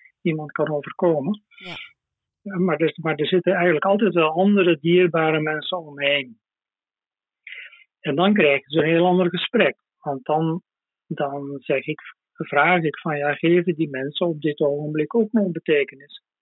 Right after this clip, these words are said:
Speaker 1: En geven die, en geeft die betekenis nog iets van leefplezier?" En dan, nou ja, dan komen er verhalen over die mensen.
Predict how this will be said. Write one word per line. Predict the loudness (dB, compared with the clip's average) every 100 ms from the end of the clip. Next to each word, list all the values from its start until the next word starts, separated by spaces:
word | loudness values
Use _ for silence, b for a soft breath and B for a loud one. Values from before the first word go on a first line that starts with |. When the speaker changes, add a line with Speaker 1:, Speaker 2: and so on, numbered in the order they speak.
| _ _ _ _ _ _ _ _ _ _ _ _ _
Speaker 1:
En | -4 -4 -6 -2
geven | 2 2 -2 -8
die, | -4 -4 -4 _ _ _ _
en | -6
geeft | -2 -2 -4
die | -8
betekenis | -10 0 2 4 2 -2 -4 -4
nog | -4 -4 _ _ -6
iets | -6 -6 -8
van | -8 -8 -12 _ _
leefplezier?" | 0 0 0 -8 -12 -12 -14 -18 _ _ _ _ _ _ _ _ _ B B B B _
En | 0 2 4
dan, | 4 4 2 0 -2
nou | 0
ja, | 2
dan | 0
komen | 2 4 4 2
er | 0 -2 _ _ _ _
verhalen | -4 -2 0 0 2 4 4
over | 2 0 -2
die | -4 -4
mensen. | 0 0 0 -2